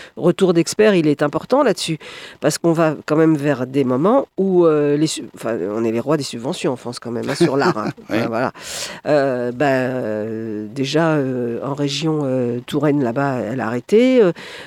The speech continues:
Speaker 1: euh, notre président de région, de, comment, de département, Kléber Mesquida, a, a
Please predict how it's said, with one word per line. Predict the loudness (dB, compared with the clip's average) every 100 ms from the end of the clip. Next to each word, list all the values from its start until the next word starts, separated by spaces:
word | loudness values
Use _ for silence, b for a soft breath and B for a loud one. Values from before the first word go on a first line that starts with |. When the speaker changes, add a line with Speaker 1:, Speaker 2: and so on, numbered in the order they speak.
| -4
Speaker 1:
euh, | 0 0 0 -2 -4
notre | -2 0 -2 -6
président | -4 -4 -2 -2
de | -2
région, | -2 -2 -2 -2
de, | -2 -2 0 -2 -6 -8 -6
comment, | -2
de | 0
département, | 0 -2 -4 -2 0 0
Kléber | 0 -2 -2
Mesquida, | -2 -4 -4 -2 0 -2
a, | -2 -2 -2
a | -6